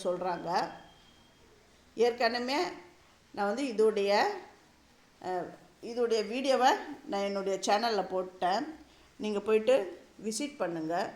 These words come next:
அப்புறம் கைமுறுக்கு, அந்த கைமுறுக்கு கூட பண்ணணும்னா ஈஸியா டக் டக்குன்னு கையிலேயே நாங்க சுத்தி எடுத்துருவோம். அதுக்கப்புறம்தான் எங்க பாட்டி காலத்துலலாம் என்ன பண்ணுவாங்க, கையிலேயே அவங்க சுத்தி சுத்தி அந்த,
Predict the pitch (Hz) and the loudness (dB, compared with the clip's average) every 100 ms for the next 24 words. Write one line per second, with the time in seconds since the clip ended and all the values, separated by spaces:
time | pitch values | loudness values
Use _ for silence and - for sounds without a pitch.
0 | - - _ _ _ _ _ _ _ _ | -14 -20 _ _ _ _ _ _ _ _
1 | _ - - 208 240 233 220 320 320 240 | _ -20 -14 -6 -4 0 2 2 2 0
2 | - 180 - - 190 208 240 311 269 247 | -2 -8 -10 -8 -6 0 0 2 0 0
3 | 202 233 254 220 202 220 202 180 202 320 | -2 0 0 0 -2 -2 -2 -2 -2 -2
4 | - - - - - 247 262 285 302 294 | -8 -20 -20 -20 -12 -8 -4 -2 0 0
5 | 247 - 233 277 269 226 247 247 247 254 | 0 0 -2 -2 0 2 0 0 2 4
6 | 254 214 190 190 208 - 202 185 208 180 | 2 0 -2 -4 -6 -2 -2 -2 -4 -4
7 | 160 - - _ _ _ _ _ _ _ | -6 -12 -20 _ _ _ _ _ _ _
8 | _ _ 175 214 240 240 269 262 269 277 | _ _ -4 0 2 2 2 2 2 4
9 | 277 214 202 214 226 233 247 240 220 247 | 4 2 0 2 2 2 2 2 2 2
10 | 226 233 247 220 214 208 196 247 - 202 | 2 2 2 0 -2 -2 0 0 2 0
11 | 226 233 254 233 196 190 196 220 214 220 | 2 2 4 4 2 -6 -10 -8 -6 -4
12 | 285 226 196 | -2 2 0